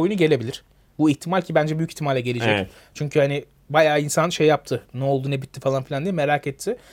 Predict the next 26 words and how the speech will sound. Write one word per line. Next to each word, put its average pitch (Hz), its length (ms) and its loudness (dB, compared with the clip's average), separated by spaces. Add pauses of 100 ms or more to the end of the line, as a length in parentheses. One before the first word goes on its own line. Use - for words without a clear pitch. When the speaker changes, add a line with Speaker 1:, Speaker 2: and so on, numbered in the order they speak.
(160)
Speaker 1:
Ee, 139 180 2
bir 208 100 0
de 202 140 6
Alan 202 160 4
Wake'in 214 280 0
mevcut 165 360 0
hali, 202 400 2
yani 123 220 -4
ilk 180 160 -2
çıkan - 200 -2
orijinal 147 320 -2
halini 196 440 0
remastered 208 560 -2
versiyonlarını 170 600 -2 (300)
yeni 175 140 2
nesil 185 220 -2
konsollarda 170 580 -2
görme 175 260 2
şansımız 175 420 -4
olabilir 156 240 2
yakın 120 280 -2
dönemde. 123 340 -2 (220)
Firma 170 260 0
da 165 100 4
bununla 170 240 0
ilgili 160 360 2